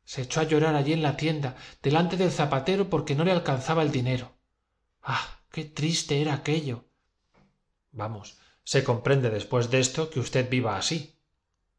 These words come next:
dijo Raskolnikov con amarga sonrisa. «¿Y usted no tiene piedad de ella?», exclamó Sonia. «Usted mismo, lo sé, se ha despojado por ella de sus últimos recursos, y, sin embargo,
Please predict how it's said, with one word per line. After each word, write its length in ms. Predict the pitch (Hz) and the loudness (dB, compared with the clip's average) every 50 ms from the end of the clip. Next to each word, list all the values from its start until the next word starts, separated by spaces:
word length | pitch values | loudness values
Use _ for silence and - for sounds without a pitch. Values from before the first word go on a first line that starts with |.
| _ _ | _ _
dijo 300 | - 117 113 - - 120 | -8 -8 -4 -2 0 0
Raskolnikov 720 | 120 120 107 - - - 135 143 135 117 - - 104 - - | 0 0 -2 -2 0 0 2 2 2 0 -2 -6 -6 -4 -4
con 140 | - 110 | -2 -2
amarga 380 | 110 101 101 117 131 107 104 101 | -2 -2 0 0 0 0 0 -4
sonrisa. 560 | - - 110 104 110 104 98 - - - - _ _ _ _ _ _ _ _ _ _ _ _ _ _ _ _ _ _ _ _ _ _ _ | -4 -6 -8 -8 -8 -6 -6 -8 -10 -12 -16 _ _ _ _ _ _ _ _ _ _ _ _ _ _ _ _ _ _ _ _ _ _ _
«¿Y 140 | 151 143 | 2 2
usted 420 | 139 135 - - 156 165 202 - - - - - - | 2 4 4 2 2 2 2 -2 -6 -12 -16 -10 -2
no 220 | 143 170 240 233 | 0 2 2 2
tiene 260 | - 208 190 160 143 | 0 0 0 0 0
piedad 280 | 143 - 139 131 139 131 | 0 2 2 2 2 2
de 180 | 123 139 131 120 | 2 2 2 2
ella?», 380 | 107 98 117 113 131 - - _ _ _ _ _ _ - | 0 -2 -4 -6 -6 -10 -14 _ _ _ _ _ _ -8
exclamó 420 | 120 - - 127 113 107 110 104 | -8 -6 -4 -4 -4 -4 -4 -4
Sonia. 420 | - - 113 104 104 98 101 - _ _ _ _ _ _ _ _ _ | -4 -4 -4 -6 -6 -8 -12 -16 _ _ _ _ _ _ _ _ _
«Usted 340 | - 147 147 - - 233 226 | -4 -4 -2 2 2 2 4
mismo, 520 | 202 175 170 160 147 139 123 113 110 117 123 | 4 4 2 2 2 -2 -4 -4 -8 -8 -6
lo 120 | 123 120 | -4 -2
sé, 320 | - - 180 190 202 202 202 - - - - | 0 2 2 0 0 -4 -6 -12 -18 -14 -10
se 160 | - - 208 | -4 -2 0
ha 40 | 208 | 2
despojado 580 | 226 226 226 - - - - 180 175 175 - | 2 2 2 0 -2 0 2 2 4 4 2
por 120 | - 139 147 | 2 2 2
ella 200 | 180 180 196 170 | 2 2 2 0
de 100 | 156 143 | 0 0
sus 220 | - 143 123 - | 0 -2 -2 -4
últimos 360 | 175 180 - 170 151 143 131 | -4 -4 -4 0 2 2 2
recursos, 680 | 123 117 110 - 151 156 123 - - 117 110 110 - _ _ _ _ _ _ _ _ _ | 0 -2 -4 -2 0 0 0 0 -2 -4 -6 -8 -12 _ _ _ _ _ _ _ _ _
y, 260 | 147 135 131 131 - | -16 -16 -14 -10 -6
sin 200 | - - 143 127 | -4 -2 -2 0
embargo, 480 | 123 117 120 131 147 151 180 190 185 | 0 0 2 2 2 2 0 -2 -2